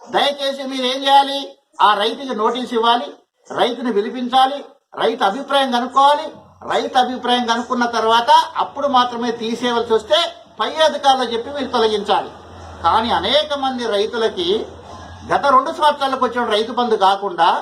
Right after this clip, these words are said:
తగ్గించేసి, భూ విస్తరణ తగ్గించి, ఈ రోజు వారికి రైతు బంధు తక్కువ వచ్చేటువంటి ప్రయత్నాలు జరిగినాయి. దీనికి మంత్రి గారు, వ్యవసాయ శాఖ మంత్రి గారు బాధ్యత వహిస్తారా? ముఖ్యంగా సూర్యాపేట జిల్లాలో అనేక మంది రైతులు ఈ రకంగా ఇబ్బంది పడుతున్నారు.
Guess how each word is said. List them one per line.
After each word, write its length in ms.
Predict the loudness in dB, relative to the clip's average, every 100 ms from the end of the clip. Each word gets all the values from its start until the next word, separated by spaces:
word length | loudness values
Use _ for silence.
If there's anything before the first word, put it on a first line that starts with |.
| -6 -20 _
తగ్గించేసి, 720 | -2 -2 -4 -6 0 0 -2 -6
భూ 200 | -4 -4
విస్తరణ 440 | -2 -4 -4 -2 0
తగ్గించి, 540 | 0 -2 -4 -10 -6 -4
ఈ 180 | 0 2
రోజు 260 | 4 2
వారికి 400 | 2 2 0 -4
రైతు 300 | -4 -4 -4
బంధు 320 | -2 -2 -2 -4
తక్కువ 340 | -6 -2 0 2
వచ్చేటువంటి 520 | 0 -4 -4 -6 -6
ప్రయత్నాలు 520 | -4 -4 -2 -4 -4
జరిగినాయి. 400 | 0 0 0 -4 -12 -20 -20 _ _ _ _
దీనికి 400 | -4 -2 -2 -4
మంత్రి 360 | -2 -4 -2 0
గారు, 300 | 2 2 0 -6 -16 _ -20 -20 -20 -20 _ _
వ్యవసాయ 360 | 0 0 2 0
శాఖ 200 | 0 -2
మంత్రి 300 | -2 -2 0
గారు 180 | 0 2
బాధ్యత 320 | 2 0 0
వహిస్తారా? 540 | -2 -2 0 2 2 0 -6 _ _ _ _
ముఖ్యంగా 400 | -2 -2 0 -2 -2
సూర్యాపేట 500 | -2 0 0 0 -2
జిల్లాలో 400 | -2 0 2 4
అనేక 340 | 2 0 -4
మంది 280 | -4 -2 -2
రైతులు 340 | -2 -2 -4
ఈ 180 | -4 -2
రకంగా 320 | 0 0 0 0
ఇబ్బంది 320 | 0 0 2
పడుతున్నారు. 520 | 0 0 2 2 0